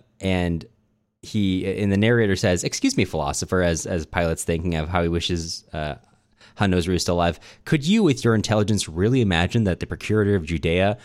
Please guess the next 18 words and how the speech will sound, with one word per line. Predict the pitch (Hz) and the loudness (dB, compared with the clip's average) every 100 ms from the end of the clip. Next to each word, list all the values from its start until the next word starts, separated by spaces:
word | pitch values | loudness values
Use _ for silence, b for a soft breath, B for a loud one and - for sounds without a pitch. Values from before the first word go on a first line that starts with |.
| B | B
would | 98 87 | -6 -4
ruin | 90 117 120 | 0 2 2
his | 98 | 0
career | - 90 92 120 | -2 0 2 2
over | 90 82 82 | 0 0 0
a | |
man | 80 87 101 | 2 2 2
who | 95 | 0
had | 78 | -2
committed | 87 90 90 | -2 0 0
a | 82 | -2
crime | - 85 107 | -2 -2 0
against | 82 76 - | 0 -2 -2
Caesar? | - 90 95 139 160 b b b b b _ | -2 0 2 0 -2 b b b b b _
Of | 87 | -10
course | - 156 151 | 0 0 2
he | 120 | 0
would. | 78 73 64 69 | 0 -4 -6 -10